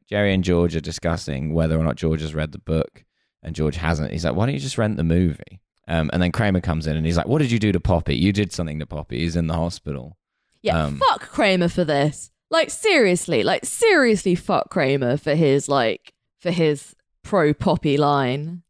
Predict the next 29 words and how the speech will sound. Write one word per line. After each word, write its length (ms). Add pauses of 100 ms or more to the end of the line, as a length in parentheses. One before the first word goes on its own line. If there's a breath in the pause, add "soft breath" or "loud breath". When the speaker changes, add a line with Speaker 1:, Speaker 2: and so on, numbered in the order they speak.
(180)
Speaker 1:
Well, 160
I 140
don't 260
think 280
he, 420 (140)
Kramer 340
doesn't 200
Speaker 2:
Kramer 200
Speaker 1:
know 60
Speaker 2:
is 100
a 40
Speaker 1:
what 120
happened. 380
Speaker 2:
collaborator. 680 (260)
Speaker 1:
Kramer 360
just 200
knows 380
that 80
Poppy's 400
in 80
the 80
hospital. 400
Like, 180
that's 240
what 200
I 100
took 260
from 180
this. 440